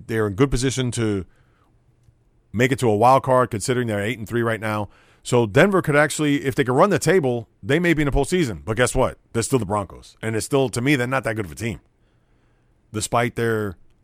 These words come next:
last two games where they certainly got a gift from the gods last week against the Chargers when they were up nineteen seven in the third quarter and they lost, and then winning yesterday. But then Cincinnati, their last stand. Is there any pride on that team?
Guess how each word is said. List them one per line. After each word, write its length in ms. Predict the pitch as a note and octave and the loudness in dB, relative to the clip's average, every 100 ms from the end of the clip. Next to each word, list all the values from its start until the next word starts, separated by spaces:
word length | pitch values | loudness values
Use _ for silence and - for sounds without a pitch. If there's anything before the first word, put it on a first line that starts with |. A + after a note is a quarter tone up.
| _ - | _ 0
last 260 | A#2+ A#2+ | 2 2
two 100 | B2+ | -2
games 400 | A2 A2+ A2+ G#2 | -2 -2 -2 -2
where 300 | G#2+ G#2 G#2 | -2 0 -2
they 300 | G2+ G2 F#2 - _ _ _ _ | -2 -4 -4 -10 _ _ _ _
certainly 360 | - - C#3+ A#2 | -6 0 0 0
got 140 | A2+ | -2
a 20 | |
gift 180 | F#2 A#2+ | 0 -4
from 100 | A2+ | -2
the 40 | G#2 | -2
gods 300 | A2+ G#2+ A2+ | 0 0 2
last 240 | A#2+ A#2+ | 0 0
week 100 | G#2+ | -6
against 260 | F#2+ G2+ - | -6 -8 -8
the 40 | |
Chargers 600 | - B2+ A#2 F2+ D#2+ - _ _ _ | 2 4 4 0 -10 -16 _ _ _
when 140 | A2 | -6
they 60 | G2+ | -2
were 80 | G#2+ | -2
up 80 | G#2 | 0
nineteen 360 | A#2 - A2 | -2 -2 -6
seven 320 | F2+ C3 A#2+ | -2 -2 -2
in 60 | G2 | -6
the 80 | F2+ | -6
third 200 | A2+ G#2 | -4 -4
quarter 240 | G#2+ A2+ | -2 -2
and 60 | F2+ | -2
they 40 | D#2 | -4
lost, 480 | G2+ G2 E2 - _ _ _ _ | -2 -2 -4 -12 _ _ _ _
and 160 | A2+ G2+ | -6 0
then 420 | A2+ G#2+ G#2 F2 _ _ | 2 2 -2 -8 _ _
winning 240 | G#2+ A#2+ G2 | -2 0 2
yesterday. 480 | A#2+ - D2+ C2+ C2+ _ _ _ _ _ _ _ | 0 -2 -8 -14 -18 _ _ _ _ _ _ _
But 140 | - A#2 | -4 2
then 120 | D3 | 2
Cincinnati, 600 | D#3+ D#3 D3 F3 B2+ - F2+ | 2 2 4 4 2 -4 0
their 220 | C3+ E3 | 4 4
last 240 | C3 G#2 | 2 -2
stand. 340 | - F#2+ C#2+ - _ _ _ _ | -6 -8 -10 -16 _ _ _ _
Is 100 | A#2 | 0
there 180 | A#2+ C#3 | 2 2
any 120 | E3 | 4
pride 260 | - B2 A2 | 4 2 0
on 100 | G2+ | -4
that 120 | F#2 | -8
team? 260 | G2+ C#2 | -8 -10